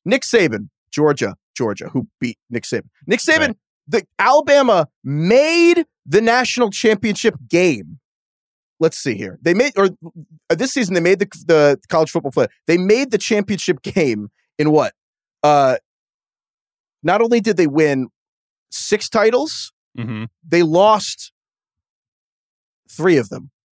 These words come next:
Speaker 2: Yeah.
Speaker 1: So he made nine title games in, sorry, my math's wrong and people are probably screaming, but he made nine title games in thirteen years.
Speaker 2: It's just wild.
Speaker 1: <laughs>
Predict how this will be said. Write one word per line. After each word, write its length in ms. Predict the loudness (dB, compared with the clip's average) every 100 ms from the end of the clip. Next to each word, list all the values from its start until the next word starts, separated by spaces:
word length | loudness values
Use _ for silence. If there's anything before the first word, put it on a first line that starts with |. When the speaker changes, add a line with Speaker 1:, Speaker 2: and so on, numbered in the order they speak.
| _ -14
Speaker 2:
Yeah. 200 | -12 -6
Speaker 1:
So 140 | -2
he 120 | 0 2
made 300 | 4 4 2
nine 320 | 0 2 0
title 320 | 0 0 2
games 460 | 0 -2 -4 -10 -14 _ _ _ _ -2
in, 400 | 2 2 0 -6 _ _ _ _ _ _
sorry, 220 | -4 -2
my 100 | -2
math's 280 | -2 -2 -4
wrong 220 | -6 -6
and 140 | -8 -10
people 200 | -12 -10
are 40 |
probably 200 | -8 -8
screaming, 320 | -8 -10 -10
but 120 | -12 -6
he 60 | -2
made 240 | 0 0
nine 200 | 0 -2
title 240 | -4 -4 -2
games 220 | -6 -8
in 60 |
thirteen 320 | -12 -14 -12 -10
years. 340 | -10 -10 -16 _ _ _ _ _ _ _ _ _ _ _
Speaker 2:
It's 80 | -18
just 180 | -14 -8
wild. 240 | -4 -4
Speaker 1:
<laughs> 40 | 0